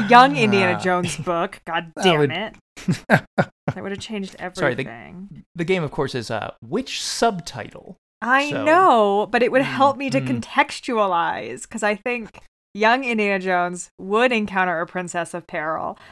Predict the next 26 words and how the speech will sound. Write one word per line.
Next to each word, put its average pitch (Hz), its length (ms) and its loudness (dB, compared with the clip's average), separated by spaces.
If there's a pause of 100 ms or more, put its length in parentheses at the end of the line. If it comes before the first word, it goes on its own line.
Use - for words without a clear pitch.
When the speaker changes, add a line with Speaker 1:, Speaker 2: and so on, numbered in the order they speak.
(120)
Speaker 1:
but 202 200 -2
older 330 340 0
Indiana 427 320 -2
Jones, 466 460 -2 (280)
a 202 100 -2
Cavern 190 400 2
of 165 80 -10
Souls. 214 520 0 (500)
You 185 80 -10
know 202 80 -2
what 226 80 2
I 233 60 -2
mean? 254 80 0
Speaker 3:
Well, 127 100 0
what 143 120 -4
does 139 120 -4
it 131 100 -8
say 135 180 -2
about 127 320 -2
you 123 200 -4
that 104 180 -8
you 107 180 -10
assumed 113 540 -10 (720)
it 110 80 -10
was 107 200 -10
old? 101 340 -12